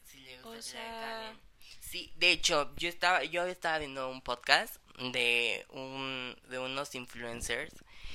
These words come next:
Speaker 1: y están hablando de una vez, creo que fueron a Am-, Amsterdam, no estoy muy seguro, pero era como un, un, uno de estos donde van a hacer las, la fechoría, como un spa, como algo así,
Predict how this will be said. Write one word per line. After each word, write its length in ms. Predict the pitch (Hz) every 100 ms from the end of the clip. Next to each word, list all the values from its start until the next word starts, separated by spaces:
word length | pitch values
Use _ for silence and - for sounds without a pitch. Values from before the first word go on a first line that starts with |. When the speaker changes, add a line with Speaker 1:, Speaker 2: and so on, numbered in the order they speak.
| - - - - -
Speaker 1:
y 560 | 165 165 160 160 156 -
están 360 | 143 151 156 170
hablando 580 | 143 143 139 135 156
de 160 | 170 143
una 260 | 127 131 135
vez, 180 | 131
creo 160 | - 143
que 100 | 147
fueron 380 | - 127 127 127
a 80 | 113
Am-, 160 | 117 -
Amsterdam, 800 | 127 123 127 147 143 151 165 190
no 80 | 170
estoy 200 | - 160
muy 180 | 160 165
seguro, 540 | 147 127 127 147 -
pero 260 | 147 131 131
era 180 | 139 -
como 320 | 160 127 117 123
un, 200 | 123 123 - - - - - - - - - -
un, 580 | 143 131 127 127 127 127 - - - - -
uno 240 | 156 185
de 60 | 185
estos 200 | - 170
donde 240 | 151 123
van 160 | 127 131
a 40 |
hacer 220 | 131 131 123
las, 320 | 127 - -
la 200 | 113 120
fechoría, 560 | 117 - 123 139 147
como 220 | - 120 120
un 560 | 123 127 127 127 123 131
spa, 480 | 120 - 131 147
como 220 | 143 120 123
algo 220 | 135 135
así, 280 | - 120